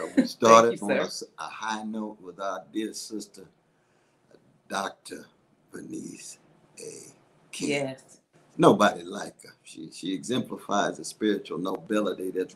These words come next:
Speaker 2: rooted in her family. And I always talk about Brother Martin and Sister Coretta together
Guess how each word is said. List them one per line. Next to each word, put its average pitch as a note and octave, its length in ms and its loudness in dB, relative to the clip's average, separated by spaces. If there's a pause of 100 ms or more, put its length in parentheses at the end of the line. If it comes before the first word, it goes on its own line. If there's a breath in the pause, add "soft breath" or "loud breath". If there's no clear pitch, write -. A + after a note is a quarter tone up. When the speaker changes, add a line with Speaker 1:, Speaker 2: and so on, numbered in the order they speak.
Speaker 2:
rooted G#2+ 340 0 (600 soft breath)
in G2 160 2
her F#2 160 2
family. F#2 640 -2
And G#2 80 -2
I G#2+ 80 2
always A2 420 2
talk A2 320 -8
about F#2+ 380 -8
Brother G2+ 220 -2
Martin G2+ 380 -6
and F#2 100 -12
Sister - 300 -10
Coretta G2+ 500 -2
together F#2+ 520 -6